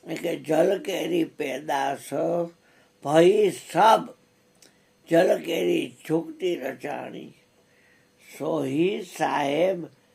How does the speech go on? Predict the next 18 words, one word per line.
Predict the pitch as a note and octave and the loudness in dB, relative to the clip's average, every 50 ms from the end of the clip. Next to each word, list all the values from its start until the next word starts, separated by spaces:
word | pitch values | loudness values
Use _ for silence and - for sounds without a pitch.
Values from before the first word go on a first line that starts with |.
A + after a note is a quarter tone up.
| _ _ _ _ | _ _ _ _
કેમ | E3 F3 F3+ F3+ - F3+ F3+ - | -2 -2 -2 -2 -2 -4 -6 -8
છોડીએ | - - - - - - - D#3+ D#3 D3+ D#3 D#3 D#3+ E3+ | -10 -14 -18 -12 -10 -8 -8 -8 -8 -8 -8 -8 -8 -6
રે | E3+ F3+ G3 | -4 -4 -4
બંદા, | - - F3+ - - - G#2 - - - - - _ _ _ _ _ _ _ _ _ _ _ _ _ _ _ _ | -4 -4 -6 -6 -6 -6 -6 -4 -4 -4 -6 -10 _ _ _ _ _ _ _ _ _ _ _ _ _ _ _ _
એને | - D#3+ F#3+ G#3 A#3+ D4 D4 | -4 -4 -2 0 0 -2 -2
કેમ | - - C#4+ C4+ A#3 E3 | 0 0 0 0 0 -4
છોડી | E3 - - A#2 A2 | -6 -8 -8 -10 -12
દે? | - - - - - - _ _ _ _ _ _ _ _ _ _ _ _ _ _ | -14 -14 -16 -16 -18 -20 _ _ _ _ _ _ _ _ _ _ _ _ _ _
તન, | D#3 D#3+ F3 F3 F3+ F3 E3+ E3+ D#3+ D3+ | -2 0 0 2 2 0 0 -2 -6 -8
મન, | C3 C3 D3 D3 D#3 D#3+ D#3+ E3 D#3+ - | -8 -8 -8 -8 -6 -8 -8 -8 -10 -10
ધન, | - C3 B2+ B2+ C#3+ F3 F3+ F3 C#3 A#2+ - _ _ _ _ _ _ _ _ | -10 -8 -8 -6 -6 -6 -8 -8 -10 -14 -18 _ _ _ _ _ _ _ _
કુરબાની, | - D#3+ D#3+ - D#3+ C3 C#3+ C3+ C3 C#3 C#3+ C#3 D3+ E3 F3 F#3 E3+ D3+ - _ _ _ _ - - - | -4 -2 -2 -2 -2 -4 -6 -6 -6 -6 -8 -8 -8 -10 -10 -10 -12 -16 -20 _ _ _ _ -20 -18 -10
હે | C#3 D3 D#3 - - | -6 -4 -2 -2 -2
મારા | F3 D#3+ D3+ D3 D3 C#3+ D3 D3+ C#3 - - | -4 -6 -6 -6 -6 -6 -8 -8 -10 -10 -10
સંતો, | C#3+ C#3 - E3 D#3+ - E3+ F3+ F#3+ G3 F3+ D#3+ - _ _ _ _ _ _ _ _ _ - | -10 -8 -8 -10 -10 -6 -6 -4 -4 -4 -4 -6 -10 _ _ _ _ _ _ _ _ _ -10
પીઓને | D3 D#3 D#3+ E3 D#3+ D3 C#3+ D3 D3 D3+ E3 F3 F#3 F#3+ E3 C#3+ _ _ _ _ _ _ _ - | -8 -6 -4 -4 -4 -4 -4 -6 -6 -8 -8 -8 -8 -10 -10 -14 _ _ _ _ _ _ _ -18
રામ | C3 C3+ C3+ C3+ C3+ C3+ C3+ C#3+ D3+ E3+ F#3 G3+ | -14 -12 -10 -8 -6 -6 -4 -4 -4 -4 -6 -6
રસ | A3 - B3+ A#3 G3 | -6 -4 -4 -4 -6